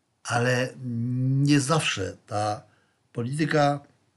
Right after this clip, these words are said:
w zakresie bezpieczeństwa była w pełni polityką ciągłości. Ona miała różne okresy, lepsze i gorsze. I problemem w zachowaniu bezpieczeństwa Polski jest pewien balans. Balans pomiędzy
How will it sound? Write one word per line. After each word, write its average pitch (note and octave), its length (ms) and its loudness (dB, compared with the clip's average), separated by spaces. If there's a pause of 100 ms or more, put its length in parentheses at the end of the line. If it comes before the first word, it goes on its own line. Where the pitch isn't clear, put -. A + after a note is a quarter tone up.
(240)
w A2 40 -8
zakresie C#3+ 340 0
bezpieczeństwa C3 680 -2
była A#2 360 0 (100)
w - 60 -20
pełni D3+ 360 0
polityką C3 380 -2
ciągłości. A#2+ 720 -2 (600)
Ona A#2 80 -6
miała B2+ 300 2
różne D3+ 340 6
okresy, C#3+ 380 0
lepsze C#3 340 2
i A2+ 60 -4
gorsze. C3+ 480 -2 (420)
I B2 60 -12
problemem B2+ 800 4 (560)
w A#2 60 -10
zachowaniu D3 680 2 (600)
bezpieczeństwa B2+ 880 0
Polski C#3 680 -2 (560)
jest A2+ 120 -6
pewien C3 300 0
balans. A#2 600 2 (600)
Balans D3+ 840 0 (400)
pomiędzy C3 920 2